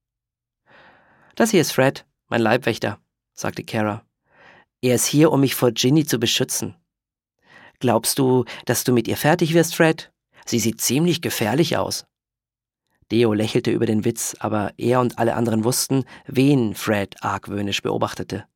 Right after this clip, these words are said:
„Ich mache nur meinen Job, Miss de Leon“,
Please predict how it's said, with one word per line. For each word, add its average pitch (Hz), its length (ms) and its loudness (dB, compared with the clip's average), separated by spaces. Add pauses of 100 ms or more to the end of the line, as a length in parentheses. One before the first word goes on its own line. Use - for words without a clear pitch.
(1600)
„Ich 131 260 0
mache 131 360 0
nur 135 260 2
meinen 127 340 2
Job, 127 440 0 (220)
Miss 107 320 -2
de 110 100 0
Leon“, 104 520 -2